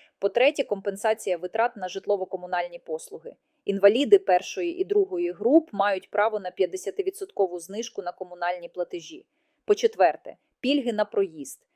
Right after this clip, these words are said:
Інваліди першої і другої груп можуть безкоштовно користуватися всіма видами міського транспорту та мають право на один безкоштовний проїзд залізницею протягом року. По-п'яте,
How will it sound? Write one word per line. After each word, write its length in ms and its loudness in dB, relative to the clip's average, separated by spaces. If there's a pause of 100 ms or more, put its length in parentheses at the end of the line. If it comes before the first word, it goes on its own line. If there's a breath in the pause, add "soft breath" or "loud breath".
(160)
Інваліди 580 6
першої 560 4
і 40 -4
другої 440 0
груп 420 2
можуть 400 -2
безкоштовно 720 2
користуватися 840 -4
всіма 400 -4
видами 440 2
міського 460 -6
транспорту 800 -4 (300)
та 100 6
мають 400 -2
право 420 0
на 140 -4
один 360 0
безкоштовний 640 -4
проїзд 540 -10
залізницею 840 -6
протягом 540 -4
року. 420 -2 (220)
По-п'яте, 720 2